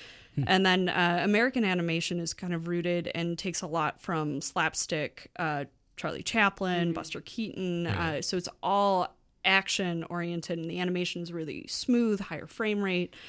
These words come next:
Speaker 2: Uh, the backgrounds just loop around. They're like nothing.
Speaker 1: Mm-hmm.
Speaker 2: Uh, and for whatever reason kind of got slotted into kind of kids entertainment, although I,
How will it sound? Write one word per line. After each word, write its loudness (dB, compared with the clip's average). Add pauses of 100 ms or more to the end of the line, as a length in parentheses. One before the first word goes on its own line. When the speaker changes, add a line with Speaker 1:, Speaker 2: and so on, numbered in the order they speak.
(300)
Speaker 2:
Uh, 4
the -2
backgrounds 6
just 0
loop -2
around. -6
They're -6
like -6
nothing. -8 (100)
Speaker 1:
Mm-hmm. 0 (340)
Speaker 2:
Uh, 0 (100)
and -4 (400)
for 2
whatever 2
reason -2
kind -4
of -4
got -2
slotted 2
into -4
kind -4
of -10
kids -4
entertainment, 0
although -2
I, 4